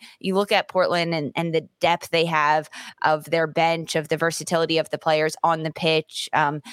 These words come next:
how, how they're able to kind of float in and out of different rotations and formations.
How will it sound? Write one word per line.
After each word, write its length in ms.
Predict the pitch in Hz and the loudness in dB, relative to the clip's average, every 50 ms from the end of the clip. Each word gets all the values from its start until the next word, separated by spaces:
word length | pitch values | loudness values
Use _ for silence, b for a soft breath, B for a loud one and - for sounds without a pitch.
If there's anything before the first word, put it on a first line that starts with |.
| B B B | B B B
how, 240 | - 175 170 160 139 | -4 0 0 0 0
how 220 | - - 175 175 | 0 0 0 0
they're 160 | 170 170 165 | 2 2 2
able 320 | 107 170 170 160 170 175 - | 0 0 0 0 0 0 0
to 260 | - - 165 160 - | -2 -4 -4 -4 -4
kind 220 | - 170 165 165 | -4 -4 -2 -2
of 80 | 156 156 | -4 -6
float 340 | - - 170 165 165 160 - | -4 -2 0 0 0 0 -2
in 140 | - 175 165 | -2 -2 -2
and 100 | 165 165 | 0 0
out 200 | 151 160 156 160 | 0 2 2 0
of 200 | 151 147 - _ - | -2 -4 -4 _ -4
different 320 | 185 165 - 170 - - | -4 -2 -2 -2 -2 0
rotations 680 | 160 156 156 - - 165 165 - - 160 160 156 156 | 0 0 -2 -2 -2 -4 -2 -2 -2 -4 -4 -2 -4
and 160 | 135 139 147 | -4 -4 -4
formations. 640 | - 143 147 147 156 156 165 - - 165 170 170 - | -2 -2 -2 0 0 0 -2 -2 -2 -2 -2 -4 -4